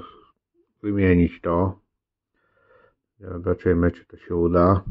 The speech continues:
czy będzie dobrze spasowane. Mikrofon, reset, włączanie, dom,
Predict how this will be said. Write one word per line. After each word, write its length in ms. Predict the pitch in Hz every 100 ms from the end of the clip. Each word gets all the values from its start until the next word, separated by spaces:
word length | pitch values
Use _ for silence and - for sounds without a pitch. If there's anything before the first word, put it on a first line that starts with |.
| - -
czy 160 | -
będzie 220 | 90 87
dobrze 280 | 90 90 92
spasowane. 840 | - 90 - 87 85 85 87 98
Mikrofon, 680 | 95 87 92 92 - 92 92
reset, 600 | 87 90 87 - 92 92
włączanie, 880 | - 85 82 - 92 92 92 92 92 - _ _ _ _ _ _
dom, 440 | 92 90 90 90